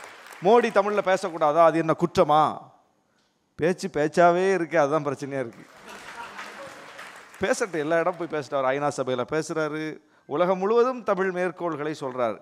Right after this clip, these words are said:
கணியன் பூங்குன்றனாரை சொல்றாரு, எல்லாத்தையும் சொல்றாரு. நமக்கு அதுல வந்து மகிழ்ச்சி தான். ஆனால் அவர் வெறும் பேச்சாளர் இல்ல, அவர் அதிகாரத்தில் இருக்கக்கூடிய ஒன்றியத்தினுடைய முதன்மை அமைச்சர், பிரதமர்.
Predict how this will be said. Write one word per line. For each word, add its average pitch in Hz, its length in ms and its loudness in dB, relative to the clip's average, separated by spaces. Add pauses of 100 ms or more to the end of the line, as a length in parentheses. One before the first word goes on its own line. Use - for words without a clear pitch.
கணியன் 143 340 -6
பூங்குன்றனாரை 139 600 -4
சொல்றாரு, 135 540 -6 (520)
எல்லாத்தையும் 196 400 -2
சொல்றாரு. 165 280 -2
நமக்கு 170 340 -6
அதுல 170 240 -2
வந்து 175 500 -2 (200)
மகிழ்ச்சி 196 400 2
தான். 117 180 -4 (460)
ஆனால் 151 640 4
அவர் 240 180 4
வெறும் 240 280 0
பேச்சாளர் 294 540 6
இல்ல, 214 480 -2 (500)
அவர் 156 280 4
அதிகாரத்தில் 214 720 4
இருக்கக்கூடிய 160 800 4 (180)
ஒன்றியத்தினுடைய 151 840 -2
முதன்மை 160 400 -2
அமைச்சர், 151 520 -4
பிரதமர். 240 600 2